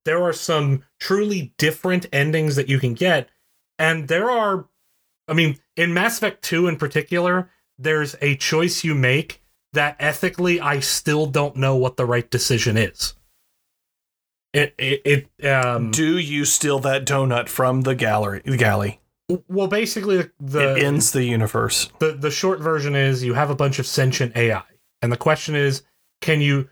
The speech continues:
Speaker 1: reprogram them so they become your allies? Or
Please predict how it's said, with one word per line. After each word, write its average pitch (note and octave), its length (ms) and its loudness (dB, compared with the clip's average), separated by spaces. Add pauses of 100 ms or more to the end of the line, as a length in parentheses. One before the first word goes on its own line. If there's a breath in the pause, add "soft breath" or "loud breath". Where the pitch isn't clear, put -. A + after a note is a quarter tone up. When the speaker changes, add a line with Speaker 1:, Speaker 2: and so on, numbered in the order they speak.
(180)
Speaker 1:
reprogram C3+ 1080 -2
them A#2 380 0 (100)
so C#3+ 160 0
they C3 140 2
become C#3 340 0
your B2+ 160 2
allies? A#2 680 -2 (1120)
Or D3 540 0